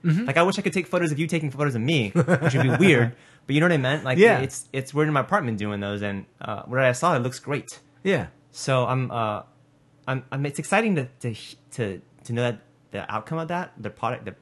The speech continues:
Speaker 2: the, the final, um, version of those, but also, like, you saying that, I'm like, "Oh yeah, that's really cool."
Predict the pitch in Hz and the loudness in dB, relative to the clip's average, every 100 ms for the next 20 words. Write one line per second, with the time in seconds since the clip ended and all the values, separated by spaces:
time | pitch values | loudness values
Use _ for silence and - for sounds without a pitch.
0 | _ _ - 104 104 120 113 107 95 98 | _ _ -12 -10 -6 -4 -2 -4 -8 -12
1 | - _ _ _ _ - 98 87 - - | -20 _ _ _ _ -8 -8 -8 -14 -18
2 | 110 123 131 170 180 190 - 131 139 160 | -2 0 0 -2 -2 -4 -2 -2 -2 -2
3 | 123 123 143 151 131 139 117 92 104 101 | -2 0 -4 -2 -2 0 -2 -4 -6 -8
4 | - 285 294 285 311 160 107 95 - _ | -4 2 4 4 4 4 0 -4 -12 _
5 | _ - - 196 180 185 202 254 123 95 | _ -12 -10 -6 -4 -4 -4 -4 -4 -6